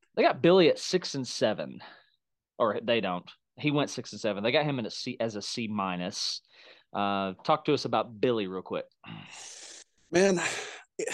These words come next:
Speaker 2: I just don't know how to feel about Florida right now. Not only did they go six and seven with the quarterback that everyone loved coming into the season. I mean, you know, we joke a lot about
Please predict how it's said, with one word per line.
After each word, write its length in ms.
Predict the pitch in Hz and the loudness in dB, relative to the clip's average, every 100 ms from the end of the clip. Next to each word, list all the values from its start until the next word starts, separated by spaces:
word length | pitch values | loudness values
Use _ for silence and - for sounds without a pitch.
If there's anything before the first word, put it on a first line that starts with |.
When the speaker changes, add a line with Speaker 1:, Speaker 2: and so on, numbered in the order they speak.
| - - - | -6 -6 0
Speaker 2:
I 80 | 151 | 2
just 260 | 147 208 | 6 4
don't 160 | 196 185 | 4 0
know 140 | 170 | 0
how 100 | 151 | 0
to 60 | 143 | -2
feel 180 | 165 147 | 0 0
about 220 | 139 - | 0 -2
Florida 240 | 156 143 | -2 -2
right 180 | 117 107 | -4 -6
now. 320 | 120 117 110 - | -8 -6 -6 2
Not 260 | 135 160 175 | 6 8 8
only 440 | 175 165 143 139 _ _ _ | 8 8 6 4 _ _ _
did 180 | 147 143 | 2 4
they 140 | 139 127 | 4 6
go 180 | 147 | 6
six 360 | 143 - 151 - | 6 2 -2 -4
and 80 | 127 | -6
seven 500 | - 143 139 135 123 | -2 -2 0 -4 -2
with 360 | 131 127 123 117 - _ _ _ _ | -4 -2 -6 -10 -18 _ _ _ _
the 120 | 120 123 | -4 -2
quarterback 500 | 160 156 143 139 135 | 2 4 4 2 4
that 80 | 131 | 2
everyone 420 | 135 139 135 127 | 4 2 2 2
loved 500 | 127 135 131 113 - | 2 2 2 -2 -4
coming 220 | 123 117 | -6 -2
into 140 | 113 | -2
the 80 | 113 | -2
season. 280 | 113 123 113 | -2 -2 0
I 60 | 117 | 0
mean, 320 | 120 113 104 _ _ _ _ - | 2 0 -2 _ _ _ _ 0
you 60 | |
know, 80 | 131 | 2
we 140 | 123 113 | 2 4
joke 400 | 156 196 175 - | 6 6 4 -2
a 80 | 143 | -4
lot 360 | 131 139 147 135 | 0 2 2 0
about 380 | 127 123 120 120 | -6 -4 -4 -6